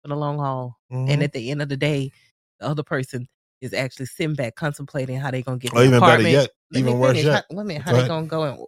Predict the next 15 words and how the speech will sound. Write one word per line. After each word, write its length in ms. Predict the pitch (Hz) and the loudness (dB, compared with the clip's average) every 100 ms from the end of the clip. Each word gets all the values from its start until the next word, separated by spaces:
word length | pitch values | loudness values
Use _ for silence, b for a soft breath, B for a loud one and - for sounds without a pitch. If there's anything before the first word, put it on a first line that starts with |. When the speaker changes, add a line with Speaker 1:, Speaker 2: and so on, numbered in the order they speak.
| - 147 | -20 -10
Speaker 1:
get 120 | 143 | -6
the 80 | 147 | -2
apartment 680 | 127 131 165 160 156 156 156 | -4 -4 -4 -4 -4 -4 -4
and 160 | 127 110 b b _ | -6 -10 b b _
fill 160 | - 170 | -2 0
their 140 | 147 | 0
whole 360 | 143 160 170 170 | -2 -2 -2 -4
house 560 | 160 165 160 175 - - b _ | -4 -2 -2 -4 -8 -16 b _
with 220 | 143 131 | -10 -10
furniture? 720 | - 156 160 165 190 170 170 156 | -4 -2 -2 -6 -4 -2 -2 0
Speaker 2:
Oh, 240 | 104 95 | 0 0
you 200 | 196 196 | -2 0
Speaker 1:
No, 140 | 214 | 2
<laughs> 40 | |
Speaker 2:
don't. 40 | 214 | 2